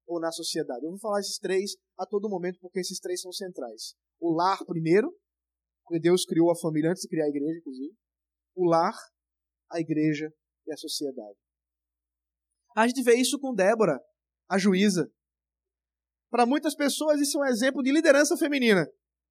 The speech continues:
Para o livro de Juízes, isso é um exemplo de omissão masculina. Não havia um homem em Israel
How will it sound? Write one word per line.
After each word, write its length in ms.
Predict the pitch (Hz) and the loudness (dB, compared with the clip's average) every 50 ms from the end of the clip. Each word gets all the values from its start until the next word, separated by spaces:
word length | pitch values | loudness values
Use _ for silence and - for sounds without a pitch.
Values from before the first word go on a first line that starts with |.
| _ _ _ _ _ _ _ _ _ _ _ _ _ _ _ _ _ _ _ _ _ _ _ _ _ _ _ _ _ _ _ _ _ _ _ | _ _ _ _ _ _ _ _ _ _ _ _ _ _ _ _ _ _ _ _ _ _ _ _ _ _ _ _ _ _ _ _ _ _ _
Para 180 | 233 254 262 254 | 4 6 8 8
o 80 | 247 | 8
livro 280 | 240 240 262 277 262 262 | 8 6 4 4 4 2
de 100 | 240 247 | 0 0
Juízes, 640 | 196 196 208 196 220 254 254 202 175 175 165 - - | 2 2 2 2 2 2 2 0 0 -2 -4 -6 -6
isso 240 | - 220 208 - 247 | -4 -4 -4 -4 -2
é 40 | 214 | -2
um 40 | 202 | -4
exemplo 400 | 190 175 202 220 220 220 214 190 | -2 0 0 0 0 -2 -6 -4
de 300 | 180 208 233 302 330 - _ _ _ _ _ _ _ _ _ _ _ _ _ _ _ _ | -2 -2 -2 -2 -4 -8 _ _ _ _ _ _ _ _ _ _ _ _ _ _ _ _
omissão 920 | 247 269 294 320 330 330 302 294 269 240 - - - - 294 302 339 359 | 10 12 12 12 10 8 6 4 4 4 2 0 2 2 4 4 4 4
masculina. 600 | 339 302 285 - - 247 220 190 175 156 139 120 117 _ _ _ _ _ _ _ _ _ _ _ _ _ _ _ _ _ _ _ _ _ _ _ _ _ _ _ _ _ _ _ _ _ _ 233 | 2 0 0 0 -2 -2 -2 -2 -2 -2 -6 -8 -14 _ _ _ _ _ _ _ _ _ _ _ _ _ _ _ _ _ _ _ _ _ _ _ _ _ _ _ _ _ _ _ _ _ _ -4
Não 260 | 254 277 339 370 381 370 | 0 4 6 8 10 10
havia 720 | 339 311 269 233 208 196 247 262 254 254 247 254 254 247 - _ _ _ _ _ | 10 10 10 8 6 4 4 4 6 8 8 6 6 4 -2 _ _ _ _ _
um 400 | 330 403 427 415 403 359 311 277 | 2 4 6 6 6 10 12 12
homem 440 | 247 240 226 214 208 208 240 254 - - | 12 12 10 8 6 6 4 2 2 2
em 180 | 240 247 254 | 2 4 4
Israel 680 | 254 233 - - 269 262 247 214 196 196 196 196 208 233 | 2 -2 6 10 10 12 12 12 12 10 8 6 4 -2